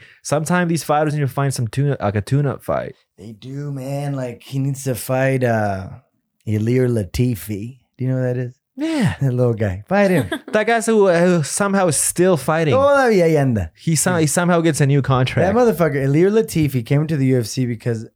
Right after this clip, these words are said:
Speaker 2: Alexander Gustafsson's opponent, like, got hurt really fast, and they were just like, "You wanna fight?" They were in Sweden, and he's like, "Yep." And then that's how, ya nunca se salió el güey. But, um, I, th-, for me,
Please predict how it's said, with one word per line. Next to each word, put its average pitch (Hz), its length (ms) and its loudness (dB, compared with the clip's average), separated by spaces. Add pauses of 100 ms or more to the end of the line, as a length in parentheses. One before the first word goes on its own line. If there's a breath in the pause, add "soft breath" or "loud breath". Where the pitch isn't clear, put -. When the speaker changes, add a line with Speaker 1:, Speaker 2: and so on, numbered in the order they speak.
(120)
Speaker 2:
Alexander 131 480 0
Gustafsson's 117 720 -4
opponent, 107 500 -4
like, 104 540 -10 (800)
got 113 220 0
hurt 107 320 0
really 120 260 0
fast, 135 340 0
and 117 100 -2
they 113 100 0
were 110 100 -2
just 98 180 -8
like, 101 100 -4
"You 107 60 -6
wanna 143 160 0
fight?" 175 400 -2 (540 loud breath)
They 117 80 -2
were 113 60 0
in 110 100 -2
Sweden, 113 460 -2
and 101 120 -4
he's 90 120 -6
like, 90 140 -8
"Yep." 143 320 -2 (280)
And 101 120 -8
then 101 100 -6
that's 104 200 -6
how, 113 140 -6
ya 110 220 -4
nunca 120 280 -2
se 107 180 -4
salió 101 200 -2
el 107 60 -6
güey. 135 200 -10 (720 loud breath)
But, 117 320 0
um, 98 460 -6 (1120)
I, 196 320 0
th-, 127 240 -8
for 139 160 0
me, 135 560 2